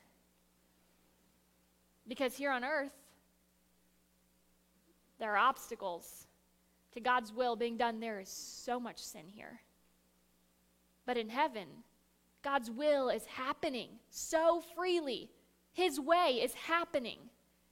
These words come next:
And so if you consider yourself a Jesus follower, if, if you call yourself a Christian, you should want, you should desire for heaven here on earth, for God's will to be done here on earth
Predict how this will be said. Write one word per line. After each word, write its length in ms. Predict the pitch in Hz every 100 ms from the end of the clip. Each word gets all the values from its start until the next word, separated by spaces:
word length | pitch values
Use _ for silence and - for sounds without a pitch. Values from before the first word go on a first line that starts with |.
| _ _ _ _ _ _ _ _
And 100 | 269
so 100 | 320
if 80 | 277
you 160 | 294 381
consider 400 | 381 339 359 349
yourself 400 | 330 320 330 302
a 80 |
Jesus 420 | 220 269 320 285 -
follower, 500 | - - 311 302 269
if, 60 | 262
if 220 | 285 254
you 140 | 302
call 380 | 349 320 330 359
yourself 480 | 381 359 - 330 320
a 40 |
Christian, 600 | 277 285 269 - 175 139 - _ _
you 200 | 269 370
should 420 | 359 - 381 226
want, 260 | 254 359 320
you 120 | 339
should 360 | 320 392 269 240
desire 1000 | 320 233 208 392 392 466 415 302 202 - - _ _ _ _ _ _
for 120 | 320
heaven 420 | 302 381 427 392
here 320 | 311 269 415 415
on 200 | 359 320
earth, 240 | 392 359
for 100 | -
God's 360 | 311 359 359 254
will 360 | 226 330 403 427
to 100 | 370
be 120 | 381
done 220 | 349 349
here 480 | 294 269 359 403 427 - - -
on 220 | 311 294 -
earth 260 | 381 381